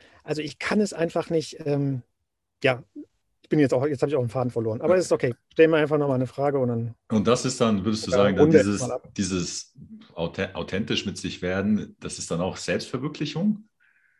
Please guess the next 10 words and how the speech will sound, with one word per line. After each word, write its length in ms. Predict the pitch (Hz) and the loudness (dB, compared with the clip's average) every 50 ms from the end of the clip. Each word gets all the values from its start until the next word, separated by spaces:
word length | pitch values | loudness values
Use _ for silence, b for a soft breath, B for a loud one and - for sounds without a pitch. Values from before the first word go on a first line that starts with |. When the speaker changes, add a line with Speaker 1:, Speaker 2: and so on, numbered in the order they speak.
| _ _ _ _ _ _ _ _ _ - | _ _ _ _ _ _ _ _ _ -10
Speaker 2:
Dieses 220 | 92 90 82 85 | -10 -6 0 2
Speaker 1:
Ja, 180 | 156 156 143 117 | 4 4 4 2
für 140 | - - 147 | 0 -4 -4
mich 140 | - - _ | -4 -4 _
schon. 200 | - 180 131 127 _ _ _ _ _ _ _ _ _ _ _ _ _ | -8 -6 -6 -8 _ _ _ _ _ _ _ _ _ _ _ _ _
Für 140 | _ - 139 | _ -6 -6
mich 120 | 139 139 - | -4 -4 -6
ist 120 | 139 127 127 | -6 -6 -8
das 100 | 120 - | -6 -6
Selbstverwirklichung. 680 | - 127 - 131 120 117 117 - _ _ _ - 147 | -8 -10 -10 -14 -14 -14 -14 -16 _ _ _ -20 -20